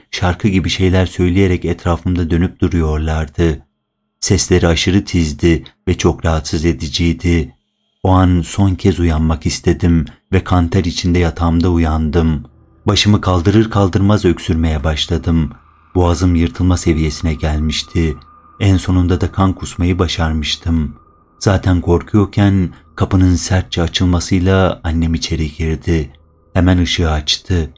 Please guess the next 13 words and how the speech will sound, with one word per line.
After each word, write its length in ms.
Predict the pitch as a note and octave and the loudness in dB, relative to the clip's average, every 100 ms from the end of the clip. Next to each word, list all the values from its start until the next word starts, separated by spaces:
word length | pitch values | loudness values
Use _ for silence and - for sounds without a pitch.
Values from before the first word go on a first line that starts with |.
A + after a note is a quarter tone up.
| _ _ _ - | _ _ _ 2
Önce 260 | A2+ G#2+ | 4 4
etrafa 460 | G2+ - F#2 F2+ D2+ | 2 2 0 0 0
bakındı. 640 | D#2 F#2 E2 D2+ E2+ D2 - _ _ - | -2 0 0 2 0 -2 -6 _ _ 0
Bana 220 | F#2 F2 | 2 4
dönüp 300 | E2+ G2 - | 4 2 0
yanıma 300 | E2+ E2 D#2+ | 0 0 0
oturdu. 600 | D2 F2 D#2+ - E2+ D2+ - _ _ - | -2 -4 -4 -2 -2 -2 -8 _ _ -6
Sarılmasını 640 | G2 F2+ F2 E2 F#2 D#2+ | 0 2 2 0 0 0
beklerken 800 | D#2+ - G2+ F#2+ G#2+ F#2+ F#2+ E2 - _ | 0 0 -2 -2 0 2 2 -2 -10 _
kulağıma 380 | F#2 F2+ F2 F2+ | 0 2 4 4
eğilip 460 | E2+ E2+ F2 - - | 2 2 0 -4 -6
otiz 300 | F2 - G2 | -4 -2 -2
sesle 720 | - G2+ - - G2+ G2 | 2 0 0 0 2 2